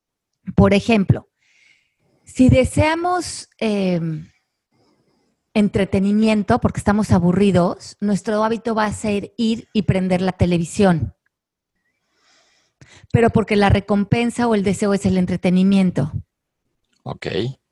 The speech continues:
Speaker 1: Ujú. Si bu-, estamos buscando diversión, a lo mejor vamos a buscar alcohol,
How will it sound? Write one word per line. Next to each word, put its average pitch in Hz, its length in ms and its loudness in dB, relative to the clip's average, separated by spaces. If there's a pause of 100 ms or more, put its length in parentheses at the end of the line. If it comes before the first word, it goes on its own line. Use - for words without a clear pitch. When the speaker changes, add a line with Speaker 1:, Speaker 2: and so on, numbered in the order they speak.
(100)
Speaker 1:
Ujú. 247 280 4 (720)
Si 254 220 0
bu-, 262 80 2
estamos 370 300 -4
buscando 254 400 -2
diversión, 214 840 2 (1120)
a 190 120 4
lo 190 140 4
mejor 214 440 2
vamos 226 640 2
a 190 100 2
buscar 170 500 2
alcohol, 311 540 0